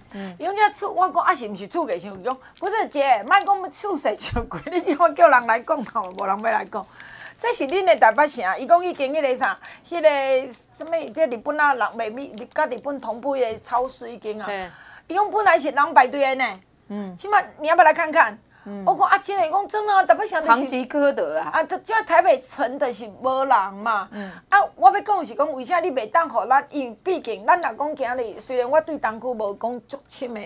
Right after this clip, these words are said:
Speaker 2: 因为我，我真罕的暗示伫遐。你甲想嘛，东区真正确实就是一个真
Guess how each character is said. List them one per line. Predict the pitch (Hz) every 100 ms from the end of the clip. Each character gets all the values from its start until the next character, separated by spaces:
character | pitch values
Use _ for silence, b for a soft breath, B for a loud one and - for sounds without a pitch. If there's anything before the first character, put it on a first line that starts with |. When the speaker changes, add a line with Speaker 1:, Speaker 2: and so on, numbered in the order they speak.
| 120 113 _ - B B -
Speaker 2:
因 | 302
为 | 269 202
我， | -
我 | 220 349
真 | 349 254
罕 | 269
的 | 269
暗 | 269 262
示 | 196 185
伫 | 175
遐。 | 175 175 175 _ b b b b b -
你 | 427
甲 | 392
想 | 339 311
嘛， | 285
东 | 240 294 302
区 | 370
真 | - 285
正 | 320
确 | 320 339
实 | 277
就 | 202
是 | 180
一 | 180
个 | 196
真 | 190 240 226 226 226 226